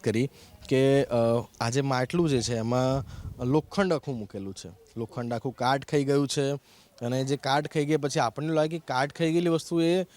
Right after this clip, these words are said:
નકામી, એને ફેંકી દઈએ, પરંતુ આ સોનું છે એમના માટે કે આમાંથી જે કલર બને છે એનો જે ઉપયોગ થાય છે અને કલર આગળ, અ, અ, ઉપયોગ થતો હોય છે. અ, જી, આના વિશે.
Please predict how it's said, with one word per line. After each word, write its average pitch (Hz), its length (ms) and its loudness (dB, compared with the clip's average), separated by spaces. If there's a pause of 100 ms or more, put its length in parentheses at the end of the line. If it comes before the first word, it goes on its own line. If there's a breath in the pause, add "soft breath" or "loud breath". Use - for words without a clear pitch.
(180 loud breath)
નકામી, 156 380 0
એને 135 120 -4
ફેંકી 160 300 -2
દઈએ, 117 160 -2
પરંતુ 156 360 -2
આ 160 360 2 (340 soft breath)
સોનું 214 380 4
છે 147 120 -4
એમના 117 200 -6
માટે 113 240 -8
કે 123 80 -6
આમાંથી 120 220 -4
જે 127 100 -4
કલર 127 260 2
બને 127 260 0
છે 127 260 -2
એનો 113 260 -4
જે 117 100 -2
ઉપયોગ 117 320 0 (100)
થાય 123 160 0
છે 131 180 -2 (340 loud breath)
અને 123 180 2
કલર 139 340 2
આગળ, 127 380 -2
અ, 120 540 -4 (420 loud breath)
અ, 107 240 0 (120)
ઉપયોગ 156 280 0
થતો 143 280 -2
હોય 117 140 -2
છે. 147 120 -6 (560 soft breath)
અ, 120 260 -2 (600)
જી, 127 300 0 (240)
આના 131 160 -2
વિશે. - 300 -14